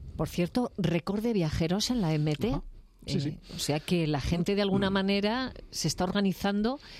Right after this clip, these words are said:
Speaker 1: en el transporte público.
Speaker 2: Sin ninguna duda, a pesar de las dificultades que pueden existir, se corta, lógicamente, se corta la línea cuatro, pero no se ponen los autobuses suficientes, tal y como, como se ha destacado.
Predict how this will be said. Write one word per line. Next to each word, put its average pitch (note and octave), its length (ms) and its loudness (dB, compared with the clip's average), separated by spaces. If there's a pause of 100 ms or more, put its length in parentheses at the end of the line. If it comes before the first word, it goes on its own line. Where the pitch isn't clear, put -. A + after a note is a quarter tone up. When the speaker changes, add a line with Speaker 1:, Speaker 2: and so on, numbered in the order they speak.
(120)
Speaker 1:
en D#3 100 2
el D3+ 80 2
transporte D3+ 400 0
público. A3+ 340 0
Speaker 2:
Sin D3 120 2
ninguna C#3 220 4
duda, G3 360 0
a A2+ 160 -6
pesar B2 300 -2
de C3 80 0
las B2+ 100 0
dificultades A2+ 500 -2
que A#2 80 -6
pueden A2+ 200 0
existir, - 440 -6
se G#2+ 520 -6 (120)
corta, C#3+ 320 -2
lógicamente, A2+ 720 -2
se - 100 -6
corta G2+ 260 -10
la F#2 100 -10
línea G#2 220 -4
cuatro, G#3 360 0 (300)
pero B2 160 2
no C3 80 4
se C#3 100 0
ponen B2+ 220 0
los B2+ 120 -2
autobuses A#2 400 -2
suficientes, D3+ 520 -2
tal A2 140 -4
y - 20 -8
como, G#2+ 580 -6
como G#2+ 220 -4
se A2 100 -4
ha - 20 -2
destacado. G#2+ 460 -2